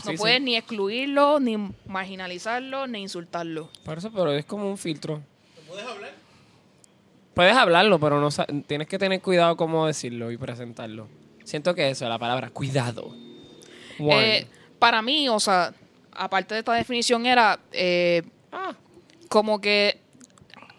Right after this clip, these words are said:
Speaker 1: tener un porcentaje de hipocresía cuan-, eh, o sea, en nuestro diario vivir para evitar tener roces con las personas todos los días. Para mí eso es lo que significa eso.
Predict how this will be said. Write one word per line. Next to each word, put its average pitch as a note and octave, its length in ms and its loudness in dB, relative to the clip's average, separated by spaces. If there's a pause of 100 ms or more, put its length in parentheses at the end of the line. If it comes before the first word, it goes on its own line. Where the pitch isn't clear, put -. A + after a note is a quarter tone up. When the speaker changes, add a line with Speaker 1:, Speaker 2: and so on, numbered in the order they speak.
(140)
Speaker 1:
tener G#3 300 2
un A#3+ 120 0
porcentaje C4 720 2
de A#3+ 120 4
hipocresía A3+ 1400 2 (380)
cuan-, F#3+ 580 -2
eh, F3+ 120 -6
o F3+ 80 -6
sea, F#3 180 0
en F#3+ 60 -2
nuestro F#3+ 260 -2
diario F#3+ 260 4
vivir A#3 320 -2
para F#3 300 -2
evitar F3+ 720 0 (500)
tener G3+ 260 0
roces G#3 300 0
con G3 120 -2
las G3 100 0
personas F#3+ 420 -6
todos F#3 200 -2
los F3 140 -6
días. D#3+ 260 -16 (800)
Para E3+ 220 2
mí F#3 180 -6
eso F3+ 520 0
es F3 80 -2
lo E3+ 160 -4
que F3 100 -8
significa E3+ 540 -12
eso. E3 160 -14